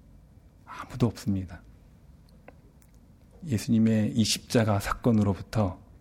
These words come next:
연루되지 않았다라고 말할 수 있는 사람이 없는 것입니다. 그렇게 말한다면 아직 그리스도의 십자가가 마음에 들어오지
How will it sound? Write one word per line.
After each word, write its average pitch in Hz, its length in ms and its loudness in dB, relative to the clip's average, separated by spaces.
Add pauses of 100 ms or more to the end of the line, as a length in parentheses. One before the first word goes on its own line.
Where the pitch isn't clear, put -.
(240)
연루되지 107 600 2
않았다라고 107 1040 -2
말할 110 340 4
수 - 140 -4
있는 107 140 2
사람이 104 480 0 (440)
없는 117 320 2
것입니다. - 360 -4 (800)
그렇게 104 480 -4
말한다면 110 760 2 (260)
아직 - 320 -6
그리스도의 113 420 0
십자가가 98 720 -2 (360)
마음에 104 420 -2
들어오지 104 580 -2